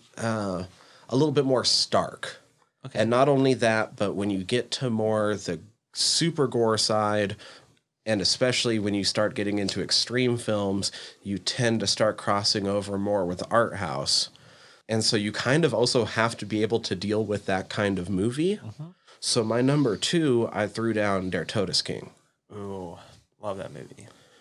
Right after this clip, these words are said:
Speaker 1: It
Speaker 2: But you're
Speaker 1: presents
Speaker 2: right,
Speaker 1: death
Speaker 2: you're right.
Speaker 1: very starkly. You have a lot of imagery of some very photoreal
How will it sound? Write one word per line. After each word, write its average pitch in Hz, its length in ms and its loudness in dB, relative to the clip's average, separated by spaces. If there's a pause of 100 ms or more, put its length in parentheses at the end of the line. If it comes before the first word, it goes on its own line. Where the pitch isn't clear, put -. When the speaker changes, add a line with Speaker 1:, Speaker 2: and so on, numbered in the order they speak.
(180)
Speaker 1:
It 117 100 -6
Speaker 2:
But - 20 -4
you're 117 80 -6
Speaker 1:
presents 110 340 2
Speaker 2:
right, 101 120 -6
Speaker 1:
death 110 260 4
Speaker 2:
you're - 80 -10
right. 87 100 -10
Speaker 1:
very 95 320 0
starkly. 160 800 0 (420)
You 107 180 0
have 101 680 0 (240)
a 98 60 -2
lot 107 360 4
of 113 140 2
imagery 107 720 0
of 92 300 -2
some 87 480 -4
very 107 600 0
photoreal 101 1200 0